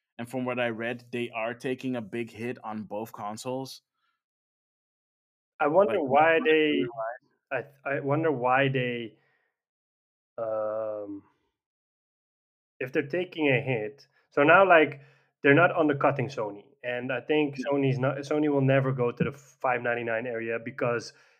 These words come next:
Speaker 2: if they do, nobody's gonna buy the PlayStation. Let's be honest about that.
Speaker 1: Yeah.
Speaker 2: So basically, it will be four ninety-nine for the disc version and either three ninety-nine or four forty-nine for the digital edition. I think three ninety-nine 'cause that way they
Speaker 1: I
Speaker 2: can,
Speaker 1: think, yeah.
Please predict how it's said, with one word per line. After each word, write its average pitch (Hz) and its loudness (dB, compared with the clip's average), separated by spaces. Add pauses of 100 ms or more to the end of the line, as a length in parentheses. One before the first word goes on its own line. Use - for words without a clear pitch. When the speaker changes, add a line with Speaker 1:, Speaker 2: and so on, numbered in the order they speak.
(120)
Speaker 2:
if 139 -10
they 160 4
do, 151 8
nobody's 123 2
gonna 127 0
buy 120 0
the 117 -6
PlayStation. - -16 (160)
Let's 123 -8
be 127 -10
honest 110 -14
about 113 -14
that. 104 -18 (260)
Speaker 1:
Yeah. 110 -12
Speaker 2:
So 139 -4
basically, 147 0
it 143 0
will 135 2
be 127 -2
four 139 4
ninety-nine 139 4
for 135 -2
the 127 -6
disc 127 -6
version 120 -4
and 127 -6
either 131 -4 (100)
three 143 0
ninety-nine 131 2
or 117 0 (800)
four 143 2
forty-nine 135 4
for 123 -4
the 117 -8 (100)
digital 127 -6
edition. 113 -12
I 117 -6
think 165 0
three 151 2
ninety-nine 131 4
'cause 127 0
that 143 2
way 139 -2
they 131 0
Speaker 1:
I - -14
Speaker 2:
can, 135 0
Speaker 1:
think, 143 -6
yeah. 131 -4